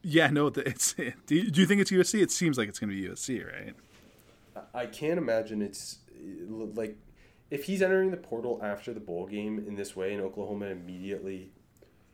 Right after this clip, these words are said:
Speaker 2: found a replacement in Dylan Gabriel, I can't imagine that it's not U S C. It just, things align too quickly for that not to be the case.
Speaker 1: Yeah, I totally agree. Imagine he does go back and, like, Gabriel just kinda, like, <laughs> gets, gets fucked.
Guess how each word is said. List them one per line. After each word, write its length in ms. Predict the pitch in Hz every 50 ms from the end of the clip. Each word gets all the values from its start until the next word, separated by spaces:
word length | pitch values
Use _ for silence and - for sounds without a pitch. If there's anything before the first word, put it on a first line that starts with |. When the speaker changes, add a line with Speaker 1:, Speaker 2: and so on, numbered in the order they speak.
| _ _ _ _ -
Speaker 2:
found 280 | - 123 110 101 98
a 40 | 98
replacement 560 | 98 95 95 - 101 95 92 - 107 104 101 98
in 100 | 95 92
Dylan 280 | 95 98 98 95 92
Gabriel, 380 | 87 87 87 90 95 104 104 101
I 60 | 98 101
can't 360 | - - - 117 110 107 110
imagine 500 | 101 101 92 87 87 87 90 90 90 87
that 320 | 87 87 87 87 85 - _ _ _ _ _ _ _ _ _ _ _ _ _ _ _ _ _ _ -
it's 220 | 101 90 - -
not 320 | 92 90 85 87 90 - 92
U 140 | 104 107 110
S 100 | 107 -
C. 320 | - 123 123 135 143 143 - _ _ _ _ _ _ -
It 60 | 107
just, 340 | 104 107 104 104 - - -
things 220 | - 117 117 113
align 340 | 131 123 117 110 107 107 107
too 200 | - - 117 107
quickly 400 | 107 - 107 101 - - 98 98
for 180 | 95 - - 98
that 380 | 95 95 92 92 - - - -
not 240 | 95 90 82 - -
to 60 | -
be 100 | 85 82
the 80 | -
case. 280 | - - 113 104 95 87
Speaker 1:
Yeah, 120 | 85 87 - 139 -
I 60 | -
totally 240 | 107 - - 104 101
agree. 260 | 92 - 55 - - - - - - - - - - -
Imagine 220 | 208 277 302 403
he 60 | 392
does 200 | - - 120 117
go 120 | 120 151 139
back 180 | 147 143 160 165
and, 140 | 185 143 127
like, 160 | 120 110 -
Gabriel 340 | 120 117 117 110 120 123 120
just 180 | 120 123 -
kinda, 300 | - 120 117 113 107 104
like, 140 | 104 104 -
<laughs> 20 |
gets, 200 | - 202 - - - - - -
gets 260 | 214 208 - - - -
fucked. 460 | - - - - - 190 - -